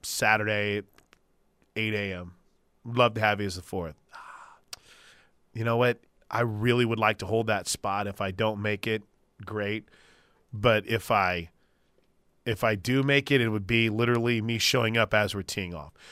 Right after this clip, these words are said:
For some friends, you'd be like, "No, it's okay, man. We'll find a fourth." But for other friends, you're like, "Well, wait. We'll wait for you. If you think you're gonna be cutting it close, you text me and let me know." And you just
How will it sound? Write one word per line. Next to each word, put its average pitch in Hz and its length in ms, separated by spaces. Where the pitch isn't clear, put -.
For 131 120
some 220 400
friends, 135 720
you'd 139 80
be 139 80
like, 120 160
"No, 190 140
it's 185 100
okay, 139 300
man. 123 180
We'll 127 80
find 113 320
a 98 40
fourth." 85 320
But 180 160
for 180 120
other 262 220
friends, 202 300
you're 175 100
like, - 140
"Well, 135 160
wait. 180 320
We'll 180 160
wait 196 200
for 110 240
you. 87 180
If 98 120
you 151 100
think 185 220
you're 180 60
gonna 202 120
be 190 80
cutting 185 300
it - 60
close, 185 340
you 165 160
text 160 360
me 160 100
and 139 80
let 135 160
me 123 80
know." 104 140
And 139 120
you 143 80
just 131 300